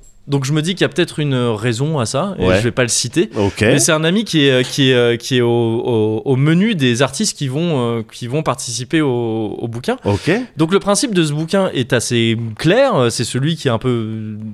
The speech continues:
Speaker 1: promis déjà dans son, dans son titre.
Speaker 2: Ouais.
Speaker 1: Euh, c'est qu'en fait c'est un bouquin qui va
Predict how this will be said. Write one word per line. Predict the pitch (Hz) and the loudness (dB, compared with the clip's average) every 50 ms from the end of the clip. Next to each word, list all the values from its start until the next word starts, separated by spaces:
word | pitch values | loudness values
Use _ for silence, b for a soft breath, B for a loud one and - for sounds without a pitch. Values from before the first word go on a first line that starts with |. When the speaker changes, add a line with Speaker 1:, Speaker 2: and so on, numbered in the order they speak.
| - | -10
Speaker 1:
promis | - - 135 139 139 170 233 220 | -4 0 2 2 4 4 2 2
déjà | 165 156 120 143 | 2 2 2 2
dans | 131 123 120 | 2 0 0
son, | - - 135 120 117 | 0 -2 -2 -2 0
dans | 113 117 110 | 0 -2 -2
son | - - 120 | -2 -4 -4
titre. | - - 262 - - - - | -4 -6 -6 -8 -10 -8 -2
Speaker 2:
Ouais. | - 92 92 101 143 135 B B | 0 2 2 2 0 -2 B B
Speaker 1:
Euh, | 135 135 131 131 131 131 131 127 123 | 2 4 6 6 6 6 4 4 2
c'est | - - - 277 | 2 0 0 -2
qu'en | - - 151 139 | 0 0 0 0
fait | 139 233 254 | 2 0 0
c'est | - - 151 131 | 0 0 0 2
un | 120 117 120 | 2 2 0
bouquin | 131 139 139 233 277 | -2 -2 -2 -4 -4
qui | - - 151 131 | -4 -6 -6 -2
va | 117 139 165 233 247 220 - _ | 0 0 0 0 0 -4 -8 _